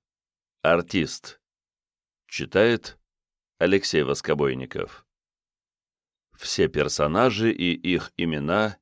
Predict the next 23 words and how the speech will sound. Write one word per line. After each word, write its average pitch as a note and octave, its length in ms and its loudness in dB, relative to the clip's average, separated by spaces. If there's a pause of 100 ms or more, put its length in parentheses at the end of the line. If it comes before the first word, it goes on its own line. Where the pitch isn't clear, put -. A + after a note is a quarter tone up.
(200)
географические G2 920 2
названия, E2+ 760 0
детали D#2 460 0
быта, F2+ 460 0
мест, D#2 580 -2 (400)
технических F2 920 2
устройств F#2+ 720 2
и E2+ 80 4
методов E2 480 0
работы D#2 440 0
правоохранительных D2 1040 -2
органов G#2+ 460 2
в - 40 -20
произведении D2 960 -2
вымышлены. C#2 840 -4 (520)
Любые B2 420 4
совпадения, A2 840 2
в - 80 -10
том E2 240 0
числе C#2+ 460 -2
с - 180 -10
реальными C#2+ 560 2
людьми, D#2 560 -2